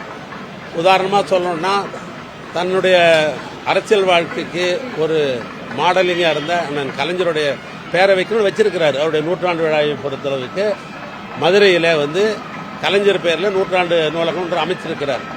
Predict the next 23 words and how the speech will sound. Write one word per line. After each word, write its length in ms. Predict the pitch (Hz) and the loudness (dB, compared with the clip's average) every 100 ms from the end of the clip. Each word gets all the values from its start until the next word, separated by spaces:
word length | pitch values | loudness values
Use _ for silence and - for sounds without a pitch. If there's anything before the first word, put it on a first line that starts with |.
| - - - - - - | -10 -12 -12 -12 -12 0
ஆனா 100 | 208 | 4
அதுக்கு 220 | 196 190 | 4 2
பின்னால் 360 | - 208 220 214 | 0 4 4 6
தொடர்ந்து 340 | 190 220 226 | 4 4 4
வந்திருக்கிற 460 | 220 202 196 190 185 | 4 4 2 2 2
நூலகங்கள்லாம் 540 | 185 196 185 185 180 | 4 4 4 2 0
என்ன? 340 | 170 175 175 180 - - - - - - | 0 0 0 0 -4 -12 -12 -12 -12 -4
நான் 160 | 165 165 160 | -4 0 6
கோயர்ல, 400 | 214 208 196 180 | 8 8 6 4
கோயம்புத்தூர்ல 560 | 196 214 202 196 180 175 | 4 4 4 0 0 0
நின்று 240 | 180 175 | 0 -2
பேசுகிறேன். 480 | 165 156 139 147 196 | 0 0 0 0 -2
இந்த 160 | 180 175 | 0 0
கோயம்புத்தூர்ல 520 | 185 208 196 190 190 170 | 2 2 2 0 0 0
இருக்கிற 360 | 151 165 147 - - - | -2 2 0 0 -12 -14
இந்த 160 | - 185 | -2 2
நூலகத்துக்கு 540 | 180 220 202 196 175 180 | 4 6 4 2 -2 2
பெயர் 220 | 185 185 | 4 4
என்ன? 340 | 165 175 175 170 - - - - | 2 0 -2 -2 -10 -12 -10 -2
ஒன்றுபட்ட 400 | 190 214 214 202 | 2 4 4 2
கோவை 280 | 175 208 208 | 6 6 6
மாவட்டத்திலே 680 | 202 190 175 185 180 170 165 | 4 2 0 4 4 4 0
தந்தை 220 | 180 185 | -2 -2